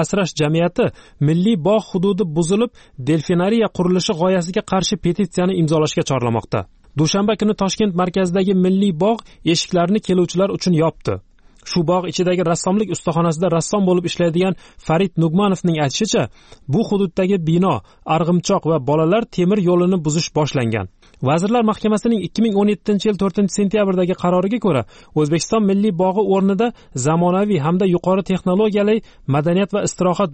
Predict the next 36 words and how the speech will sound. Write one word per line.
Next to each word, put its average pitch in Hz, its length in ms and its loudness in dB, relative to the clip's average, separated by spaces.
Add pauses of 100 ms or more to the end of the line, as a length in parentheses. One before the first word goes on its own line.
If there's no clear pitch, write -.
bog'i 165 260 -2
qurilishi 160 400 0
boshlangan. 117 500 -2 (320)
Ayni 160 160 0
qarorga 156 440 -2
ko'ra, 208 160 2 (100)
Milliy 175 260 0
bog' 196 160 0
Toshkentdagi 190 640 0 (280)
Stargate 190 560 -2
Systems 214 400 0 (120)
shirkatiga 180 480 -2
qirq 170 200 -4
to'qqiz 185 360 -2
yil 220 200 0
muddatga 175 440 -2
ijaraga 175 400 0
berilgan. 117 400 -2 (300)
Qarorga 139 400 0
ko'ra, 185 220 0 (340)
maydoni 160 380 0 (100)
ko'l 214 160 2
bilan 196 240 0
birga 196 300 0 (260)
yigirma 180 400 2
butun 220 240 -2
yuzda 175 320 0
yetmish 190 320 -2
to'qqiz 196 320 -2
gektarni 190 400 0
tashkil 196 440 -2
qiluvchi 180 280 0 (140)
bog' 180 240 0
hududida 151 420 0 (380)
to'rt 202 260 0
yil 208 140 0